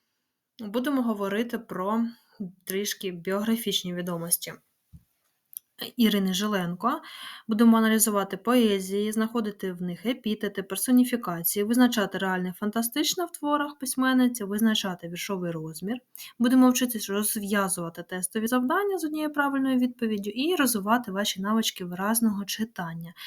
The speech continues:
і толерантного ставлення один до одного. Домашнім завданням випереджального характеру було підготувати доповідь, презентацію про українську письменницю Ірину Жиленко. Так як у нас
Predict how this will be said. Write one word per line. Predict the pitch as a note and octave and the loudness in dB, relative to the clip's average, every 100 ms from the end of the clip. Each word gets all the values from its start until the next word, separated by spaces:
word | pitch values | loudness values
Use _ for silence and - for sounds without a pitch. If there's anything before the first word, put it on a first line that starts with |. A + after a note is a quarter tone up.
| - - | -12 -4
і | C#4+ | -2
толерантного | - G3+ F#3+ G3 A#3+ A#3 A3 G3+ | -2 -4 -2 0 0 2 0 0
ставлення | - G3 G#3+ A3 G#3 F#3+ | -4 -2 2 2 2 -2
один | G3 F3 G3 G#3 | -8 -6 -4 -4
до | F3+ | -6
одного. | E3 E3 E3+ E3+ E3 - - - - - - | -12 -12 -14 -14 -14 -14 -12 -12 -12 -16 -6
Домашнім | A3 B3 E4 F4 D#4 | 2 6 6 4 6
завданням | D4+ D4 F#4 F4+ C4 A#3 - _ - B3 | 6 8 6 6 6 4 -4 _ -4 0
випереджального | A#3+ A#3 G3+ F#3+ F#3 F3 F#3 A#3+ | 2 2 2 0 -2 0 2 2
характеру | B3 C4+ C#4+ D4 C#4 C4+ | 2 0 0 -2 -2 2
було | A#3 A#3+ C#4 E4+ | 4 4 4 2
підготувати | - G#3+ G3+ G3+ G#3 A3+ B3+ A#3 | 0 -2 -2 -6 2 4 4 2
доповідь, | F3+ A3+ B3 A#3 - _ | 2 0 2 2 0 _
презентацію | C4+ C#4 G#3+ F3 F3 F#3+ - B3 A#3 | -6 -2 -2 -2 -4 -2 0 0 -2
про | F3+ F#3 | -4 -2
українську | B3 G#3 F3+ G3+ - - | -2 -2 -4 -2 -4 -10
письменницю | F3+ - G3+ A3 A#3 - | -8 -6 0 4 4 2
Ірину | F#3 F#3 F#3+ | -2 -4 -4
Жиленко. | F3+ F#3 E3+ D#3+ - | -4 -6 -6 -8 -12
Так | - F#3 - | -8 -6 -6
як | F3 | -4
у | G3+ | 0
нас | G3+ A3+ A#3 | 2 4 2